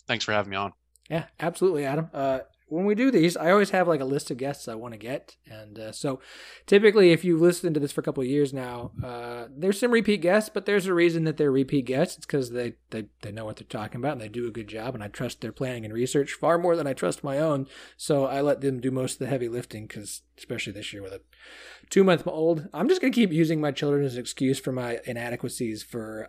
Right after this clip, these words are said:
Speaker 2: um, until they're eighteen and out of the house. So I've got, I mean, really, it's like a reset with the third one. I've got eighteen years now. Uh, okay.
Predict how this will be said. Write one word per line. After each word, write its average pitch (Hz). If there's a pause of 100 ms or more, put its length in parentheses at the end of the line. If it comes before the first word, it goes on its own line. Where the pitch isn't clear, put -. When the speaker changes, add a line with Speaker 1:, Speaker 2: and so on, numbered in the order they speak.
Speaker 2:
um, 113
until 180
they're 170
eighteen 151
and 131
out 120
of 110
the 107
house. -
So 117
I've 131
got, 127
I 165
mean, 170
really, 190
it's 185
like 139
a 135
reset 143
with 117
the 113
third 139
one. 120
I've 123
got 123
eighteen 113
years 117
now. 95 (420)
Uh, 170
okay. 185